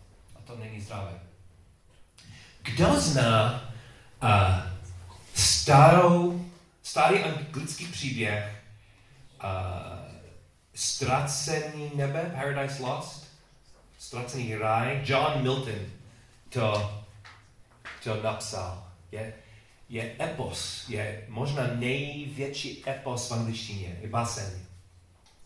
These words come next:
On napsal o bitvě, bitvě mezi Bohem a Satanem.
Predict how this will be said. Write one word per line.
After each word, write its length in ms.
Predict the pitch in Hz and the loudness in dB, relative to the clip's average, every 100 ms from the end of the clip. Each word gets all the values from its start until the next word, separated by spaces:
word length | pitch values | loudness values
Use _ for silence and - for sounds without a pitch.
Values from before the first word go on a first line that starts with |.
| - - - - | -16 -14 -12 -4
On 260 | 117 143 | 0 2
napsal 680 | 170 139 - 120 113 117 117 - | 2 0 0 0 2 0 -2 -4
o 400 | 123 113 110 - - - - - - _ _ - | 0 0 -2 -6 -16 -20 -20 -20 -20 _ _ -18
bitvě, 800 | 104 160 175 - 113 123 120 120 | -4 0 0 0 -2 0 0 0
bitvě 580 | 170 175 127 107 104 120 | -4 -4 -4 -4 -4 -4
mezi 440 | 120 110 104 101 - - - | -4 -4 -4 -6 -10 -16 -6
Bohem 840 | 104 139 165 175 170 175 - - - - | 2 4 6 4 2 0 -8 -14 -16 -10
a 100 | 120 | -6
Satanem. 640 | - 117 110 98 92 87 | -4 -4 -4 -6 -8 -12